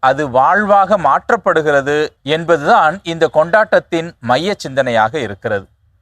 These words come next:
அந்த வகையிலே மாதா தொலைக்காட்சி நடுமண்டலம் மதுரை சதங்கை கலைத்தொடர்பு மையம் வழங்கும்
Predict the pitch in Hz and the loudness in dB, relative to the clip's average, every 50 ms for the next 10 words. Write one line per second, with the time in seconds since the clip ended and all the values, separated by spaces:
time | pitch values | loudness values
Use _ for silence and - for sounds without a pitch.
0 | _ _ _ - 156 175 233 254 285 - 156 147 135 139 135 131 127 123 110 104 | _ _ _ 0 0 0 2 2 2 2 4 2 2 0 -2 0 -2 -2 -2 -2
1 | 107 104 _ _ _ _ _ _ _ _ _ _ _ _ _ _ _ _ _ _ | -8 -16 _ _ _ _ _ _ _ _ _ _ _ _ _ _ _ _ _ _
2 | _ _ _ _ _ _ _ _ _ _ _ _ _ 139 160 190 208 214 220 208 | _ _ _ _ _ _ _ _ _ _ _ _ _ 0 2 2 4 4 2 2
3 | - - 170 170 170 - - 180 160 151 - - - 190 208 220 226 220 - 131 | 2 0 0 0 0 0 0 0 0 0 0 -4 -6 -4 -4 -4 -6 -8 -6 0
4 | 131 143 156 175 190 185 170 156 147 156 156 160 170 180 185 180 _ _ _ _ | 0 2 2 2 0 0 -2 0 2 2 2 2 0 0 -4 -12 _ _ _ _
5 | _ _ _ _ - 123 151 170 165 185 180 180 175 170 180 175 _ _ _ _ | _ _ _ _ -2 0 0 2 2 2 2 2 2 0 -4 -6 _ _ _ _
6 | _ _ - - - 180 175 185 233 240 220 226 226 226 208 - - - 165 175 | _ _ -16 -2 -2 0 2 2 0 2 2 0 0 -2 -4 -6 -2 0 2 2
7 | 208 214 - - 190 160 165 160 160 156 143 143 139 139 135 147 139 139 - _ | 2 0 0 0 0 0 0 -4 -4 -2 0 0 0 2 0 -2 -2 -2 -6 _
8 | 123 123 127 139 151 156 160 214 233 160 127 139 180 | 0 2 4 4 2 2 2 -2 -2 -2 -2 -10 -12